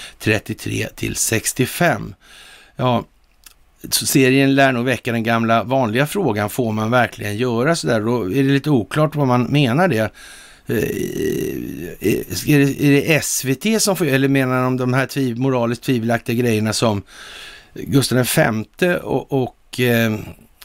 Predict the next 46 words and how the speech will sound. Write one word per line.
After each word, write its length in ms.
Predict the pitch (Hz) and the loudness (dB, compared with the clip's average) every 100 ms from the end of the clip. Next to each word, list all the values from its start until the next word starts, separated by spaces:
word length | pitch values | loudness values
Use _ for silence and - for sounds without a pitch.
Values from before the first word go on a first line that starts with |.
| - - | -20 -18
ja, 280 | - 113 - - | -2 0 0 -8
för 160 | - | -4
all 160 | 117 120 | -2 0
del 160 | 123 113 | 2 2
även 160 | 107 | 0
kanske 260 | 101 98 101 | -4 -6 -6
Kurt 260 | 113 107 | -6 -8
Haijby, 480 | 82 110 139 160 147 | -4 -2 -2 -2 -4
men 180 | 127 113 | -4 -4
framförallt 480 | 113 110 117 123 139 | -6 -8 -6 -6 -4
kanske 400 | 135 127 131 113 - - - | -4 -2 -2 -2 -4 -20 -4
etablissemanget 1120 | 113 110 117 113 117 117 117 139 175 185 175 | -4 -2 -2 -2 -2 2 2 2 0 2 2
runt 360 | 107 101 98 - | 0 -4 -8 -8
Gustav 340 | 107 104 - | -6 -4 -4
den 100 | 104 | -6
femte 560 | 104 113 107 95 - - | -4 -4 -4 -6 -8 -8
och 340 | - 101 - - | -4 -4 -4 -6
Torsten 340 | 98 - 104 | -6 -4 -4
Nothin 440 | 98 - - 85 - - - - - | -4 -2 -2 -2 -6 -12 -16 -14 -2
ägnar 400 | 123 107 104 104 | 0 0 -2 -4
sig 180 | - | -4
åt 300 | 113 110 - | -4 -4 -8
och, 460 | - 104 90 _ - | -6 -6 -6 _ -4
eh, 180 | 104 92 - | -2 -2 -4
den 240 | 107 104 | -2 0
verksamhet 520 | 107 98 - 98 98 | 0 -2 -4 -4 -6
som 180 | - 98 | -6 -4
de 180 | - 92 | -4 -6
bedrev 420 | 92 - - - - - | -6 -6 -6 -8 -14 -18
med 160 | - 110 | -10 -6
det 60 | |
här. 300 | - - - - | -4 -6 -10 -14
Och 360 | - - - 120 | -16 -16 0 2
det 180 | 113 | 2
som 160 | 104 107 | 0 -6
kom 300 | - 131 196 | -4 -2 -2
till 160 | - 117 | -4 -4
rättsrötskandalen, 960 | 95 - - - - 110 101 101 95 | -4 -6 -8 -8 -8 -8 -10 -8 -10
alltså 180 | 95 101 | -10 -8
där 60 | 92 | -8
man 120 | 92 | -6
konstaterar 600 | 101 92 101 113 151 156 | -6 -4 -4 0 2 2
att 60 | |
det 80 | 123 | 0
finns 400 | 113 135 202 - | -4 0 0 2
alltså 300 | 95 95 101 | 0 -2 -6